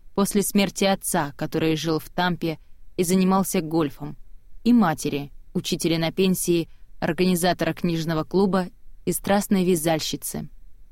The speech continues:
Прощаясь с Патти, Джонас видел, что вирус укоренился в ней вместе со страхом и горем, и понимал, что им не суждено встретиться вновь.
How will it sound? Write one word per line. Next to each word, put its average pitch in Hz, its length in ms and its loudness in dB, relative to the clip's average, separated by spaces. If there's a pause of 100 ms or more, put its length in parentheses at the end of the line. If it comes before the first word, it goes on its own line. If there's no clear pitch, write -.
(240)
Прощаясь 233 580 2
с - 40 -8
Патти, 220 340 2
Джонас 185 480 2
видел, 185 340 2
что 170 200 -2
вирус 202 380 2
укоренился 196 680 2
в 175 60 -2
ней 185 180 2
вместе 170 400 -2
со 156 160 0
страхом 165 500 -2
и 165 40 -2
горем, 151 420 -2 (500)
и - 60 -4
понимал, 214 460 6
что 214 240 0
им 208 320 4
не 208 100 6
суждено 170 500 0
встретиться - 600 -6
вновь. 151 240 -6